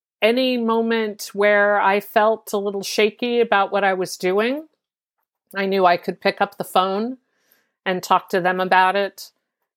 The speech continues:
Uh, and I have belonged to wonderful faith communities across the years in Los Angeles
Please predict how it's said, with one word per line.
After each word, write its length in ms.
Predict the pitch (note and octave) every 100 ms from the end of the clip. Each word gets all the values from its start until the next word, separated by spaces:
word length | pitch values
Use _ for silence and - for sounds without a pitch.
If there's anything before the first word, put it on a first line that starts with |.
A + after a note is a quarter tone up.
| _
Uh, 360 | F3+ F3 E3+ -
and 480 | F3 F3 E3+ E3 E3+
I 180 | E3+ E3+
have 260 | F#3 F3 -
belonged 680 | E3+ F3+ F3+ F#3 F3+ -
to 540 | - A3 G3 F#3+ F#3 F3+
wonderful 440 | F3+ F3 F3 G3
faith 360 | - F#3+ F#3 -
communities 680 | G#3 F#3+ F#3+ F#3 F#3 F3+ -
across 440 | - F#3+ F3 -
the 120 | G#3
years 640 | F#3 F3+ F3+ F#3+ G3+ - F3+ -
in 580 | F#3 F3+ F3+ F3 F3 E3+ _ _ -
Los 260 | F3+ E3+ -
Angeles 720 | F3+ F#3+ F#3+ G#3 G#3+ G#3